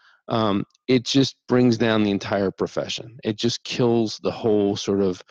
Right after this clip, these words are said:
ability to have this, these, those are professions that should be looked up to. And if there's, like, this s-, kind of mentality of protecting it. So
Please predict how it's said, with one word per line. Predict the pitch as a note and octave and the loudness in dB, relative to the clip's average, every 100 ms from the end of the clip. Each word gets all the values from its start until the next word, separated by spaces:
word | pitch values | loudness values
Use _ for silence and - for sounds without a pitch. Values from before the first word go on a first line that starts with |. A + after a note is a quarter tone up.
| - - _ - | -20 -20 _ -8
ability | - B2 A2+ G#2+ G#2+ | -2 2 4 4 2
to | G2+ | 0
have | G2 G2+ F#2+ F#2+ - - | 0 -2 0 -2 -4 -8
this, | F#2 G2 - - | -2 -2 -2 -10
these, | G#2 A2 A#2 - | -2 2 2 0
those | A2+ C3+ D3+ | 2 4 4
are | D3+ | 2
professions | C3 A#2 A2+ - - G#2 | 0 2 0 2 0 0
that | G#2+ G#2 | 0 0
should | G#2+ | 0
be | G#2+ | 0
looked | G2 G#2+ - | 2 2 2
up | A2 - | -2 -2
to. | - D#2+ - _ _ _ - | -4 -2 -4 _ _ _ -8
And | G#2 G#2+ | -2 0
if | G#2 | 2
there's, | G#2+ G#2 G2+ | 2 2 2
like, | G2 G2 | 0 0
this | - G#2 - - - | -2 -4 -6 -16 -14
s-, | - | -12
kind | - A2+ G#2 | -2 0 2
of | F#2+ - _ | 0 -6 _
mentality | G#2 G#2 - A2+ A2 G2 | -2 -2 0 2 2 2
of | - | -2
protecting | F#2 G#2 - F#2+ | -2 -2 0 -2
it. | E2+ - _ _ | -2 -6 _ _
So | - F#2 F#2+ | -4 -2 -2